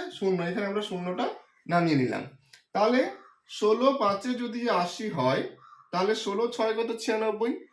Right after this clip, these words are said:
ষোলো সাতে কত? একশো বারো, কিন্তু এখানে রয়েছে আমাদের কিন্তু একশো দশ, তার মানে এটা ষোলো সাতে যাবে না, তাহলে এটা ষোলো ছয়ে যাবে। তাহলে আমরা এখানে বসালাম ছয়, এখানে বসালাম নাইনটি সিক্স। কত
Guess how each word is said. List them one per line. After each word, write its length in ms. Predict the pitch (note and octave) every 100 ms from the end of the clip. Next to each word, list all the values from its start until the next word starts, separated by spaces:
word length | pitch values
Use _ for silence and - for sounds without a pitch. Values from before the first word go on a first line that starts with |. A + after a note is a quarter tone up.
| - -
ষোলো 240 | - G#3 A#3+
সাতে 320 | - G3 B3+ A#3
কত? 120 | A#3+ A#3
একশো 200 | G#3 - A3
বারো, 280 | G3 F#3+ B3+ - - _ -
কিন্তু 200 | G3+ G#3
এখানে 280 | G3+ G#3+ A3
রয়েছে 360 | F#3+ A3+ B3 B3 G3+
আমাদের 260 | F3+ F#3+ F#3
কিন্তু 260 | F3+ F3+ F4 A4 - - -
একশো 320 | - G3 - A3 E3+
দশ, 160 | C3+ - - - _ _
তার 160 | - G#3
মানে 160 | A#3+ C4
এটা 160 | B3 C#4
ষোলো 280 | D#4 A3+ A#3+
সাতে 300 | D#4 G#3+ - A#3
যাবে 240 | F3+ D#3+ E3 D3
না, 80 | B2 - - _ _
তাহলে 160 | E3+ F#3+
এটা 140 | G#3+ C#4+ -
ষোলো 160 | A3+ B3+ -
ছয়ে 260 | A3+ A3+ E3+
যাবে। 200 | A#2+ G2 - - - - _
তাহলে 180 | F3+ G#3+ F#3+
আমরা 180 | G3+ A3 F#3
এখানে 220 | G3 A3 F#3+
বসালাম 320 | F#3 F#3 F#3+ F#3
ছয়, 320 | F#3 F#3 G4 - - - -
এখানে 280 | D3+ F3 F3
বসালাম 360 | E3 F3+ F#3+ D#4 D4
নাইনটি 360 | D3+ D3+ E3+ E3
সিক্স। 300 | G3+ F#3 B2+ - - - - - _ _
কত 180 | F#3 G3+